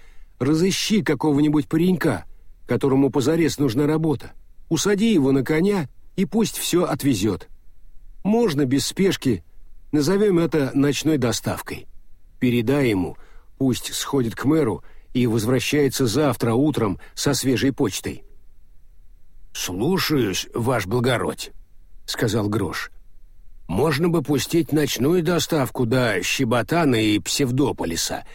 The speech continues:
если б только у нас была возможность менять лошадей, как на почтовых каретах.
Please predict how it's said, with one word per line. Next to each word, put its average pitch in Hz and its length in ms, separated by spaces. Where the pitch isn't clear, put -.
если 110 340
б 113 80
только 123 280
у 117 100
нас 120 260
была 117 240
возможность 113 720
менять 123 340
лошадей, 123 600
как 95 280
на 113 120
почтовых 113 540
каретах. - 680